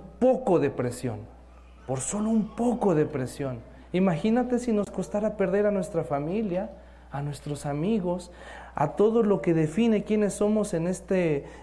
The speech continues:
entorno social, por seguir los mandamientos de Jesús.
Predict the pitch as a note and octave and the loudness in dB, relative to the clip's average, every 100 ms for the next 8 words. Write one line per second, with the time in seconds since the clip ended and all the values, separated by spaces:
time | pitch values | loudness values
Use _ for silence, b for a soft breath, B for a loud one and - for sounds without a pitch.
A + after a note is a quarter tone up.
0 | - C#3+ C3+ F3+ F#3+ F#3+ E3 C#3 C3+ D#3+ | -2 0 2 2 2 0 0 -2 0 2
1 | F#3 G3+ - - - - - - - - | 2 2 -2 -10 -16 -20 -20 -20 -20 -20
2 | - - - - - - C#3+ D3 C#3 C#3+ | -20 -20 -20 -20 -20 -8 -2 -2 -2 -2
3 | E3 G#3+ G3 F3 D3+ C#3+ D3 F3 F3+ E3+ | 0 0 0 0 -2 -2 -2 -2 -2 -2
4 | C3+ C3 B2 - D#3 C#3 - | -2 -6 -8 -8 -8 -8 -12